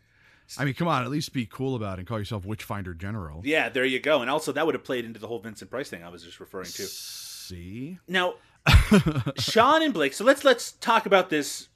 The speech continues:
Speaker 2: just for a second. Sean and Blake, they write for a website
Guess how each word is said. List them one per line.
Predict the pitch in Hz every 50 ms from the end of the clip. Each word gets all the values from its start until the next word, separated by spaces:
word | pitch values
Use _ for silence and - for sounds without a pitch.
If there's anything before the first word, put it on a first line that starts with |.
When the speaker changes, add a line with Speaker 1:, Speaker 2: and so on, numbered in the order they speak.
| _ _ _ _ _
Speaker 2:
just | - 165 160 -
for | - 139 123
a | 117
second. | - - 101 87 - 90 87 - _ _ _ _ _
Sean | - - - 220 247 285 285
and | 240
Blake, | 185 156 139 139 135 - 135 - -
they | 143 143 170 226
write | 233 196 180 202 202 143 95 92 135 - - - - _ _ _ _ _ _
for | _ - 160 156 160 185
a | 190
website | 165 127 104 - - - - 95 87 90 101